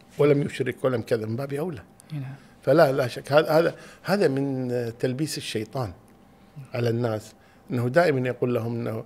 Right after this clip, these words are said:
Speaker 1: "ليش تتوب؟ ما في مجال، أنت أسرفت على نفسك في المعاصي،
Speaker 2: مم.
Speaker 1: أنت بعيد عن الله، استمر على ما أنت عليه".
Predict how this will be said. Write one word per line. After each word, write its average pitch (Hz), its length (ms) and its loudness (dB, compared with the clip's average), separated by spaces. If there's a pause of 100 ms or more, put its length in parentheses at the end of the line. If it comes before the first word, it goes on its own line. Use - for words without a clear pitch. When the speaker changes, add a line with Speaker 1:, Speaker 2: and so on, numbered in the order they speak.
(440)
Speaker 1:
"ليش 143 200 4
تتوب؟ 123 380 -4 (200)
ما 139 100 0
في 139 140 -4
مجال، 120 500 0 (280)
أنت 135 180 -2
أسرفت - 420 0
على 127 200 2
نفسك - 300 -8
في 117 60 -4
المعاصي، 123 640 0 (460)
Speaker 2:
مم. 147 120 -8
Speaker 1:
أنت 139 180 4
بعيد 131 320 0
عن 123 160 2
الله، 123 460 4 (580)
استمر 151 360 6
على 127 200 2
ما 127 180 -2
أنت 127 180 -2
عليه". 120 520 0